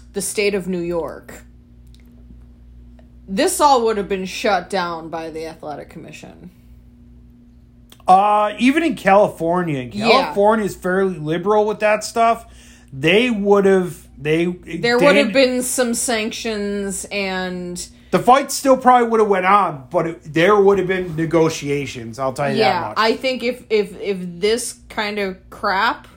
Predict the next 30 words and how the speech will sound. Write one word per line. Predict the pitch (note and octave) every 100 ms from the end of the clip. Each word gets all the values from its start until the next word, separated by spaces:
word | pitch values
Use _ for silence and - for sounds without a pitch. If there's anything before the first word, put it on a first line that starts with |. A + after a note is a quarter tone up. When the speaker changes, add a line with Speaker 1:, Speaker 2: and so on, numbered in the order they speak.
| - - - - -
Speaker 1:
would | G3+ G3+
have | G3
happened | G3+ G3+ G3+ G3+
in | F#3+ F#3+
New |
York, | F#3 F3+ F#3+ C4+ D#4 - - - - - - -
um, | G#3 G3 F#3 F3+ F3 - - - - - - - - -
there | F#3+ A3 G#3+
wouldn't | G#3+ A3+ A3+ G3+
have | G#3+ F#3 -
been | G3+ G3 F#3+
a | F3
reworking | F#3+ F#3+ F3+ F#3+ F#3 F#3+ F3+
of | E3+
the | D#3
card. | E3+ F3+ E3+ E3 D#3+ D#3+ - - - -
Fights | - A3+ A3+ -
would | A3+
have | G3+
been | F3+ F#3+ F3+
canceled, | G#3+ F#3+ F#3+ G3 F#3 F3 E3+ E3 F3+ - - G3
and | F#3+ F3+ F3 F3 E3 E3+ - - - - _ - -
Speaker 2:
Yeah. | F3 B2+ - - - - - - - - _ -
Speaker 1:
New | G#3 A3
York | G3+ G3 F#3+ F#3
would | F#3
have | E3+
said, | - F#3 F3 E3 E3 -
you | F#3+
know, | E3 D#3